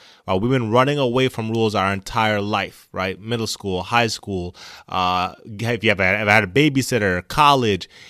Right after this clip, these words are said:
even when you're driving, there's rules, right? There's rules all around us. Why would we wanna set rules on ourselves? But to be a consistent and a profitable trader, you have to have rules. So some of those rules gotta have to include when to trade. Like, what time of day are you gonna trade? Are you gonna trade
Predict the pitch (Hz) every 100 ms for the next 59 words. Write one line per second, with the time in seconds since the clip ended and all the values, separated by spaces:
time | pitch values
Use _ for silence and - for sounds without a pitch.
0 | - 151 151 151 147 143 135 156 160 120
1 | 104 104 98 87 101 95 90 98 98 98
2 | 120 147 131 127 123 123 131 131 127 -
3 | - - - 120 131 131 127 123 - 107
4 | 110 104 101 92 - 92 - - 98 101
5 | - _ 110 131 135 127 113 - 143 -
6 | 139 131 _ _ _ 117 107 98 101 -
7 | 87 - 143 147 127 104 - 98 90 90
8 | 101 - 123 117 - 107 98 98 95 _
9 | _ _ _ 110 104 98 120 - _ _
10 | - 110 - 151 147 143 123 139 120 127
11 | 127 117 117 160 170 143 123 - 117 104
12 | 98 - _ - 90 120 143 - 113 -
13 | 90 - _ _ - 90 95 123 127 127
14 | 120 117 110 107 95 - 98 90 101 98
15 | 110 104